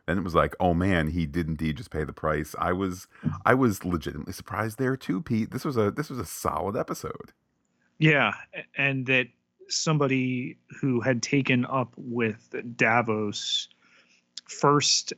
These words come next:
Speaker 2: as, uh, a, a matter of survival,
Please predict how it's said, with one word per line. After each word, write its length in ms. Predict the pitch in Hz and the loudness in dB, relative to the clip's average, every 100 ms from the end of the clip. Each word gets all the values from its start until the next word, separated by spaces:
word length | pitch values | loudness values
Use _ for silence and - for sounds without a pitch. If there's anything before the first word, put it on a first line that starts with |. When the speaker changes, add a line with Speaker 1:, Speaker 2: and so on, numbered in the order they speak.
| - | 0
Speaker 2:
as, 720 | 120 113 110 107 117 - - - _ _ - | 2 2 2 -2 -4 -4 -6 -14 _ _ -8
uh, 60 | |
a, 760 | 113 104 98 98 104 101 117 110 - - | -8 -8 -8 -8 -10 -8 -6 -6 -8 -6
a 80 | 123 | 0
matter 420 | 120 123 135 123 | 4 6 6 4
of 140 | 107 - | 4 2
survival, 920 | - 110 110 113 120 95 92 101 | 0 0 4 4 4 0 -4 -6